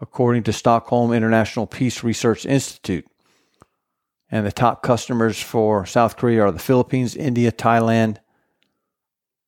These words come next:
as top customers. There you go. And then while we're in, talking about India, twenty-eight minutes,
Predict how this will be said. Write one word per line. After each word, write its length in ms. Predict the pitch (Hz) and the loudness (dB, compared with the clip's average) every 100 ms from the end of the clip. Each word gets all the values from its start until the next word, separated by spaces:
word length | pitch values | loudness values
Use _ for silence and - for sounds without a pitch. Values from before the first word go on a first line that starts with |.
| _ - | _ -4
as 280 | 113 104 | -2 -2
top 260 | - 107 95 | 0 0 0
customers. 480 | - 82 - - - | -4 -4 -6 -18 -12
There 140 | 95 | -8
you 120 | 90 82 | -8 -8
go. 260 | 82 - - _ _ | -10 -14 -20 _ _
And 140 | - 113 | -4 0
then 200 | 117 110 | 0 2
while 160 | 127 | 2
we're 120 | 123 113 | 2 2
in, 140 | 104 | -2
talking 260 | - 120 117 | -2 -2 0
about 160 | 104 | 2
India, 520 | 120 131 101 101 110 _ _ _ _ _ _ _ _ _ | 2 2 0 -2 -6 _ _ _ _ _ _ _ _ _
twenty-eight 340 | - 120 113 110 | -8 -2 0 0
minutes, 440 | 113 107 101 - | 0 -2 -4 -12